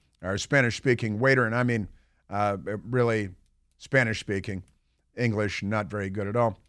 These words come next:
and, uh, we got, uh, I got a beer, and, uh, my best girl got, uh, what she got, an Aperol, Aperol Spritz, that's what they're called, and, um, you know, we had had those in Italy and, and, uh,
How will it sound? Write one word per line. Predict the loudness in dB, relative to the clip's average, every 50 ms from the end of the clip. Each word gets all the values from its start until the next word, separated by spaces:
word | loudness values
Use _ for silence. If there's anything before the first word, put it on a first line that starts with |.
| _ _ _ _ _ _ _
and, | -6 -4 -4 -2 -2 -2 -2
uh, | -2 -2 0
we | -2 0
got, | 0 2 2 2 0 -2 -6 -6
uh, | -4 -4 -2 -4 -6 -8 -10 _ _ _ _ _ _ -6
I | -4 -2 -2
got | 0 0 -2 0
a | -2
beer, | -4 -2 -2 0 0 2 0 0 -2 -2 -4
and, | -4 -6 -6 -6 -6 -6 -8 -8
uh, | -8
my | -6 -6 -6
best | -4 -4 -4 -6 -6
girl | -6 -6 -6 -4 -4
got, | -4 -4 -6 -6 -8 _ -14
uh, | -12 -10 -10 -10 -10
what | -10 -4 -2 -2 -2 -2
she | -6 -8 -4
got, | -2 -2 -4
an | -4 -6 -8
Aperol, | -6 -6 -6 -4 -2 -2 0 0 0 0 -2 -4 -4
Aperol | -4 -6 -6 -4 -4 -2 -2 0 -2 -2
Spritz, | -4 -6 -10 -10 _ -6 -6 -6 -6 -6 -12 -14 -14 -14 -18 _
that's | -12 -12 -10 -10 -10
what | -12
they're | -10 -12 -12
called, | -10 -8 -8 -8 -8 _ _ -20 _ _ _ _ _ _ _ _ _ _
and, | -6 -4 -4 -2 -2 -2 -4 -4 -2
um, | -2 -2 -2 -2 -4 -8 _ _ _ _ _ _ _ _ _ _ _ _ _ _ -8
you | -4 -2
know, | 0 0
we | 0 0
had | 0
had | 0 -2 -2 -2
those | -2 -2 -2 -2 -2
in | -4 -4 -2
Italy | -4 -4 -2 -2 -2 -2 -2 -2 -2
and, | -4 -4 -6 -10 _ _ _ _ _ _ _ _
and, | -12 -10 -8 -8 -8 -8 -10 -8
uh, | -10 -10 -10 -10 -10 -12 -12